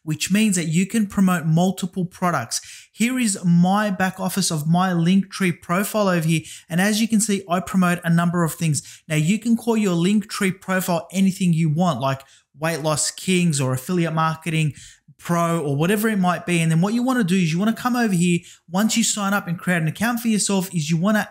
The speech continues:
add a new link. Now, I'm just gonna quickly remove all my links that I have over here. I'm just gonna, um, kind of block them over here so no one can see them. I'm gonna add a new link over here. And what I'm gonna do is I'm gonna come over here and I'm gonna paste that Digistore twenty-four link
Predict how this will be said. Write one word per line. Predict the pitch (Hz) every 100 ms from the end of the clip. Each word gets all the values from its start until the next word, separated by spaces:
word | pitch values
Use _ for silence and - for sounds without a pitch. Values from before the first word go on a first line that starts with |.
| -
add | 175 175
a | 165 170
new | 170 165
link. | 170 143
Now, | 151
I'm | 185
just | -
gonna | 247 233
quickly | - 233 226 190 - - _ -
remove | 175 185 214 202 -
all | 202
my | 208 196
links | 175 180
that | 196
I | 180 175
have | 170
over | 165 156
here. | 160 151
I'm | 165
just | 190 -
gonna, | 226 208 - - _ 147 160 160
um, | 156 151 147 110 -
kind | - 202 208
of | 185 156 147
block | 156 196 196
them | 196
over | 175 165
here | 170
so | 185
no | 180
one | 170
can | 165
see | 156 190
them. | 180 160 156
I'm | 147
gonna | 185 214
add | 208
a | 220
new | 196 196
link | 208 220
over | 214 208
here. | 170 151 147 - - -
And | 165 170
what | 165 185
I'm | 226
gonna | 220
do | 190 196
is | 170
I'm |
gonna | 170 165
come | - 214
over | 226 196
here | 185 190
and | 165
I'm |
gonna | 170 165
paste | 160 - 202 226 -
that | 202 156
Digistore | 170 185 220 - 214
twenty-four | 202 202 196 185 - 175 160
link | 170 185 185